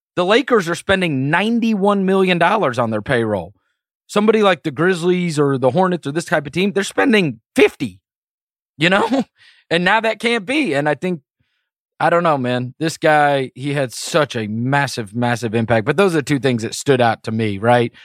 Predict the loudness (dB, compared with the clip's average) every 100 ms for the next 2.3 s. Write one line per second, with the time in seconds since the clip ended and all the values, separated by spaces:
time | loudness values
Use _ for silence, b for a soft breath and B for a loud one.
0 | B 2 2 0 -4 0 0 0 0 0
1 | 0 -2 -2 -4 -2 -2 -2 0 0 2
2 | 2 -2